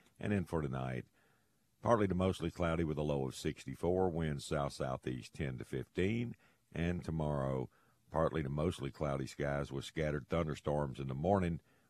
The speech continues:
with a high of seventy-one. South winds fifteen to twenty-five. That rain chance tomorrow is forty percent and increasing even more on Saturday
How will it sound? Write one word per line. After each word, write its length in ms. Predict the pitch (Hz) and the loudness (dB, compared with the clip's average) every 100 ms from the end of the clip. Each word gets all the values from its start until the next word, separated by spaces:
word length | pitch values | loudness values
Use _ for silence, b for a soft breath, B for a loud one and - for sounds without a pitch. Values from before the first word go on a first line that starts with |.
| - | -4
with 120 | 78 | 0
a 60 | |
high 180 | 80 104 | 2 4
of 120 | 87 | 2
seventy-one. 840 | - 107 104 82 76 71 71 71 69 | 0 4 4 2 -2 -2 -2 -2 -4
South 360 | - 82 80 | -2 0 0
winds 300 | 76 78 69 | -2 -2 -4
fifteen 460 | - 87 - 85 78 | 0 -2 0 -2 -2
to 80 | 69 | -4
twenty-five. 600 | - 78 71 76 76 73 | -4 -2 -2 -2 -2 -2
That 180 | 64 57 | -2 -2
rain 240 | 71 71 | -2 -4
chance 340 | - 71 65 | -4 -4 -4
tomorrow 460 | - 71 69 67 62 - _ _ _ | -6 -4 -2 0 -2 -6 _ _ _
is 140 | 60 - | -8 -6
forty 340 | - 73 71 | 0 0 0
percent 580 | - 62 - 71 69 64 _ _ _ _ | -2 -6 -4 -2 -2 -6 _ _ _ _
and 240 | 73 71 67 | -6 -4 -4
increasing 640 | 62 - 78 65 67 65 | -6 -4 -4 -2 -6 -6
even 280 | 65 58 64 | -4 -4 -4
more 300 | 65 65 62 | -2 -2 -4
on 140 | 57 | -6
Saturday 760 | - 69 65 62 57 55 55 | -4 -2 0 -2 -4 -4 -4